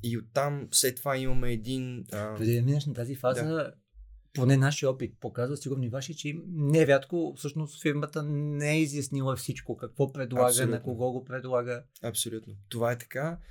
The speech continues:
Speaker 1: Или доста често сме се натъквали на случая, в който те го имат разписано това нещо и са го тествали, но впоследствие чрез нашата работа се оказва, че това е тотално грешната посока.
Speaker 2: Ами,
Speaker 1: Тук
Speaker 2: предвид не
Speaker 1: отново
Speaker 2: просто леко грешна, тотално
Speaker 1: тотално
Speaker 2: грешна.
Speaker 1: грешна.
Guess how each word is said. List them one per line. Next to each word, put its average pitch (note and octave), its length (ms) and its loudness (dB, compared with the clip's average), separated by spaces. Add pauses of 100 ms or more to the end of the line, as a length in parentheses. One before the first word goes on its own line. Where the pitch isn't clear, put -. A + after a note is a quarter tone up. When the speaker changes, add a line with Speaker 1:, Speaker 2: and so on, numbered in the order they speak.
(240)
Speaker 1:
Или C3 240 4
доста D3+ 320 4
често - 400 0
сме D3 200 0
се C3 200 0
натъквали B2+ 540 -4
на A#2 100 0
случая, D3+ 320 -2
в - 100 -12
който C#3+ 540 0 (1040)
те C#3 140 6
го C#3+ 100 0
имат D#3 260 0
разписано D3 500 0
това C3 200 -4
нещо C3+ 180 -2
и - 20 2
са B2+ 140 0
го A2 100 -6
тествали, B2+ 720 0
но B2+ 140 -6
впоследствие C#3+ 540 -4
чрез C#3 260 -2
нашата C3 380 -4
работа A2 360 -2
се - 140 4
оказва, B2+ 320 -4
че - 180 -6
това B2+ 300 -4
е C3 160 -10 (500)
тотално A#2+ 420 2
грешната G#2 360 -4
посока. - 400 -6 (460)
Speaker 2:
Ами, A#2+ 120 8
Speaker 1:
Тук C#3+ 100 8
Speaker 2:
предвид C#3+ 180 2
не C3+ 100 6
Speaker 1:
отново C#3+ 80 0
Speaker 2:
просто D3 360 2
леко C#3 320 2
грешна, A#2+ 520 -4
тотално D3+ 340 0
Speaker 1:
тотално A2+ 280 2
Speaker 2:
грешна. G2 160 -6
Speaker 1:
грешна. - 280 -6